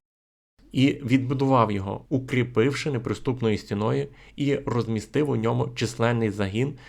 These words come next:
що складався з двохсот сорока тисяч воїнів. Після нього інший цар Бнон царював сорок чотири роки, за ним ще один Апахнас тридцять шість років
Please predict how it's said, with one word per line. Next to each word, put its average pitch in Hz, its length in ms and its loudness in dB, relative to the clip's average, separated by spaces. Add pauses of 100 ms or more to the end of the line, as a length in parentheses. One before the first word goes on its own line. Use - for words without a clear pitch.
(120)
що - 400 -2
складався 123 840 -2
з 120 60 -8
двохсот 117 460 -2
сорока 104 360 -2
тисяч 98 400 -4
воїнів. 113 380 -2 (1000)
Після 156 240 0
нього 135 380 2
інший 143 380 -2
цар 135 340 0 (220)
Бнон 113 480 2 (100)
царював 117 520 2
сорок 139 420 2
чотири 147 320 0
роки, 117 400 0 (500)
за 113 180 0
ним 160 300 2
ще - 380 0
один 120 320 2 (380)
Апахнас 113 800 -2
тридцять 135 400 0
шість 147 340 -2
років 104 340 -2